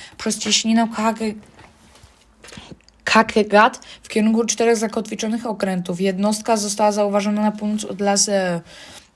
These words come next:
Akademik Borys Petrow to okręt szpiegowski. Tak, następnie.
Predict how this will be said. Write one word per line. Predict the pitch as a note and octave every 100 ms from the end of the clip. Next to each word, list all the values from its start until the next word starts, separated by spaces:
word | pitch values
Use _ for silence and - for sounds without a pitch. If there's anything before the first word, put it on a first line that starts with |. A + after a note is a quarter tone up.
| -
Akademik | G3 G3 G3+ G#3+ A#3
Borys | G#3 G#3+ A3
Petrow | - F#3 A3+ A3+ -
to | G3+
okręt | G#3+ A3+ A3
szpiegowski. | A3 G#3+ G3 F3 - - E3 D#3+ _ - _ _ _ _ _ _ _ _ _ _ _ _ _ _ _ _ _ _ _ - - _ _ _ _ _ _ _ _ _ - - - F3+
Tak, | E3+ - A3
następnie. | G3 F#3+ F#3 E3 E3+ D#3+